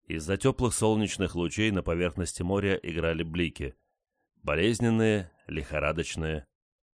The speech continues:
Ближе к горизонту они становились темнее из-за собиравшихся на востоке черных туч. В воздухе ощущалась близость к Хатарры. В мешке на дне лодки испуганно пищали наживки.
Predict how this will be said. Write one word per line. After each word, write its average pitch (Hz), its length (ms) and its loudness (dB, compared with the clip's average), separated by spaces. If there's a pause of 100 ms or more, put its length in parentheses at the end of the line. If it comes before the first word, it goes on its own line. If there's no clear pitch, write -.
(340)
Ближе 120 360 0
к 113 40 -4
горизонту 104 640 2
они 95 140 4
становились 87 580 0
темнее 92 560 0 (400)
из-за 90 320 -2
собиравшихся 90 720 0
на 82 80 0
востоке 80 480 -2
черных 76 420 -4
туч. - 380 -6 (960)
В 71 120 -10
воздухе 101 680 2 (180)
ощущалась 87 800 0
близость 78 500 -4
к - 80 -14
Хатарры. 76 600 -4 (1300)
В 71 160 -8
мешке 92 360 2
на 131 140 6
дне 104 180 2
лодки 101 360 2
испуганно 92 460 0
пищали 80 440 -2
наживки. 78 680 -4